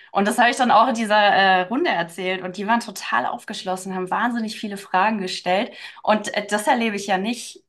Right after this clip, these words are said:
nicht immer. Also ihr kennt das wahrscheinlich, ihr habt vielleicht auch enge Freunde, Familienangehörige, die sich nicht so für Bitcoin interessieren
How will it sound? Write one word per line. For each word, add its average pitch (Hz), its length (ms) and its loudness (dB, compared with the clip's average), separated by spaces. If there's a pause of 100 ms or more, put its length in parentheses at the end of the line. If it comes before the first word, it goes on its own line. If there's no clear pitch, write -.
(280)
nicht 226 340 -2
immer. 117 400 -4 (140)
Also 190 240 -2
ihr 202 160 0
kennt 269 200 2
das 247 160 2
wahrscheinlich, 196 540 0
ihr 196 80 0
habt 208 160 -4
vielleicht 196 280 -2
auch 190 140 0 (380)
enge 226 240 4
Freunde, 214 420 4
Familienangehörige, 208 1040 -2
die 196 120 -4
sich 190 200 -8
nicht 226 220 -2
so 214 100 -8
für 208 140 -12
Bitcoin 202 320 -2
interessieren 202 680 -2